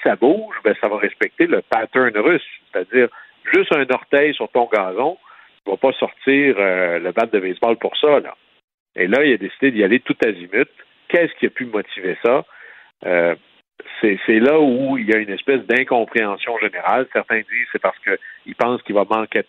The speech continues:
temps. Pour un dictateur, c'est toujours un peu curieux. Euh, mais c-, ça ne fait pas de sens. Et, et à date, il n'y a aucun scénario dans lequel la Russie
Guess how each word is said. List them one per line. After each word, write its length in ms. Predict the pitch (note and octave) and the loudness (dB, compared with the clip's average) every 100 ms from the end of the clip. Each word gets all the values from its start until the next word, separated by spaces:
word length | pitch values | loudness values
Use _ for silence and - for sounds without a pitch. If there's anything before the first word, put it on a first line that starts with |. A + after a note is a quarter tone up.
| - | -2
temps. 220 | B2 E3 _ _ _ _ - | -2 -2 _ _ _ _ -8
Pour 140 | G2 | -4
un 80 | G2+ | -4
dictateur, 600 | - - - A2+ A2+ A2+ | -4 -4 0 0 0 0
c'est 60 | - | -4
toujours 300 | G#2 A2+ A2 | -4 0 0
un 60 | |
peu 140 | F#2+ A2 | 0 -2
curieux. 480 | - F#2 G2 D#3 - - - - - - | -2 -2 0 0 -2 -14 -20 -20 -14 -2
Euh, 260 | F#2+ F2+ - _ _ _ - | 2 2 0 _ _ _ -2
mais 160 | A2+ A#2 | 0 0
c-, 160 | - - - | -4 -4 -2
ça 100 | A#2 | 0
ne 140 | A2+ | 0
fait 240 | - C#3+ - | 0 -4 -2
pas 180 | D#3+ E3 | 0 2
de 160 | C3 A2+ D3 | 2 0 -2
sens. 160 | D#3 - _ _ _ _ | -4 -10 _ _ _ _
Et, 460 | G#2 F#2+ F2+ F#2 G#2 | -16 -12 -10 -10 -8
et 160 | G2+ G2+ - | -10 -8 -4
à 120 | G2+ | -2
date, 320 | - A#2 - _ _ - - - - | 0 0 -2 _ _ -20 -20 -8 4
il 240 | C#3 C3+ B2+ | 4 4 2
n'y 60 | B2+ | 0
a 120 | C3+ - | 0 2
aucun 460 | F#3+ F#3+ - D#3 C#3 D#3 | 2 2 -2 -2 -2 -2
scénario 520 | B2+ G#2 F#2+ G2 A2+ _ _ _ - | 0 -2 -4 -10 -14 _ _ _ -4
dans 160 | A2 A#2+ | 0 0
lequel 500 | A2 - A#2+ B2 B2 | 0 0 2 2 0
la 140 | F#2+ | 0
Russie 500 | F#2+ G2 - A2+ B2 | -4 -10 -14 -16 -20